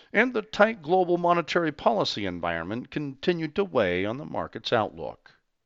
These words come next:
Friday's stronger than expected U S September labor data appeared to dampen hopes that the pace of rate hikes by the Fed would ease. Adding to the uneasiness, investors seem to be preparing for another hawkish Fed rate hike in early November,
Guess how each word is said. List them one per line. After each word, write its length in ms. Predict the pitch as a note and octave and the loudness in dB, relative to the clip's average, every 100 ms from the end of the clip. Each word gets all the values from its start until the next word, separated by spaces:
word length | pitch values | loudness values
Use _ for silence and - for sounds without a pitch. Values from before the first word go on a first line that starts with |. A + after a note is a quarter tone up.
| _ _ _ _ _ _ _ | _ _ _ _ _ _ _
Friday's 500 | - F#2 F2+ F2+ F2+ G#2 | -6 -2 -2 -4 -6 -6
stronger 420 | - C3 A#2 A#2 | -2 2 2 2
than 140 | A2 G#2+ | -2 -4
expected 500 | G#2 - A2+ - G#2+ | -4 0 0 0 -6
U 220 | A2 A#2+ | 2 4
S 140 | A2 | 4
September 580 | - B2+ - C#3 A#2 A2+ | 2 -2 0 -2 0 0
labor 380 | A2 C3+ C#3 A#2 | 2 2 2 0
data 340 | G#2+ F#2+ G#2+ | 4 4 4
appeared 440 | G#2+ - B2 A2+ G#2 | 2 0 0 0 -2
to 60 | |
dampen 440 | G2 A#2 A2 G#2 G2+ | -2 0 0 -2 -2
hopes 440 | A#2+ A#2+ F3 - | 0 0 0 -8
that 120 | D3+ | -8
the 100 | C#3 | -8
pace 440 | E3 D#3 C#3 F#3+ - | -2 2 2 0 -4
of 200 | E3+ F2 | -6 -4
rate 260 | E3 F#3+ | -2 -2
hikes 360 | - A#2 G2+ - | 0 0 0 -4
by 160 | - G2+ | -4 -4
the 120 | G2+ | -4
Fed 280 | - E2 D#2+ | -8 -8 -8
would 240 | E2+ E2 | -14 -16
ease. 600 | G#2+ G#2+ E2+ A#1+ A1 - - _ _ _ _ _ _ _ _ - | -12 -10 -10 -12 -12 -10 -10 _ _ _ _ _ _ _ _ 6
Adding 360 | A2 A#2 A2+ | 6 6 0
to 80 | G#2+ | -6
the 160 | G2 G2 | -4 -4
uneasiness, 880 | F#2 F#2+ G2+ G2 F#2 F#2+ A#2+ D3+ | -4 -8 -10 -10 -8 -4 -2 -2
investors 580 | A#2+ G#2 A2 - A2+ G#2+ | -4 -2 -2 -2 -6 -4
seem 300 | - A#2+ A#2 | -2 -2 -2
to 80 | A#2 | -4
be 160 | A2+ A2+ | -4 -6
preparing 640 | - - C3+ A#2+ A#2+ B2+ | -6 0 2 4 2 -2
for 200 | - A#2+ | -2 -2
another 340 | A#2 C3 B2 | 2 2 2
hawkish 520 | G#2+ D3 C3+ - A#2 | 4 4 4 0 -4
Fed 340 | - C#3 B2 A2 | 0 2 2 4
rate 220 | D3+ D3 | 2 4
hike 340 | - B2+ B2 | 6 6 4
in 220 | - C3 B2 | 0 -2 0
early 340 | D3 C#3+ C3 | 0 0 0
November, 640 | A#2+ A#2 D#3 F3+ C3 B2 | -2 0 2 4 4 2